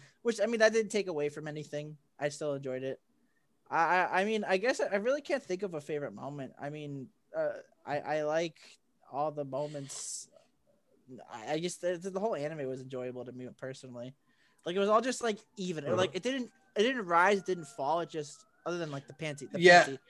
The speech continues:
Speaker 1: the beach episode, that one fell. But other than that, if we take that one out of the equation, it was just, like, a steady. Oh, I guess the cops are coming after me for my
Speaker 2: Yeah, sirens are on my end, guys. Sorry about that.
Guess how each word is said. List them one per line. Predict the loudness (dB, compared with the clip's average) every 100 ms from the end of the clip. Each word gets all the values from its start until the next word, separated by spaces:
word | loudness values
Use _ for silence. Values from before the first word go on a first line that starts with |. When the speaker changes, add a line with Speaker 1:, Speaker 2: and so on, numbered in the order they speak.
| 2
Speaker 1:
the | 4
beach | 6 6 6
episode, | 4 2 2
that | 2
one | 0
fell. | -4 -2 -2 -4 _ _ 2
But | 6
other | 8
than | 6 4
that, | 2
if | 0
we | -2
take | 0 2
that | 4 4
one | 4
out | 2
of |
the | 2
equation, | 0 0 0 2 0 -4 -4
it |
was | -4 -6
just, | -8
like, | -8 -8
a |
steady. | -8 -6 -4 -6 -8 -2
Oh, | -2 -2
I | -8
guess | -8 -8
the |
cops | -4 -6 -6
are |
coming | -12 -8
after | -8 -8 -14
me |
for | -14
my | 4
Speaker 2:
Yeah, | 8 10 10
sirens | 8 10 10 8
are | 6
on |
my | 6 4 4
end, | 2 0 2
guys. | 6 8 8 4 0 -14 -20 0
Sorry | 6 6
about | 6 2
that. | 2 0 -2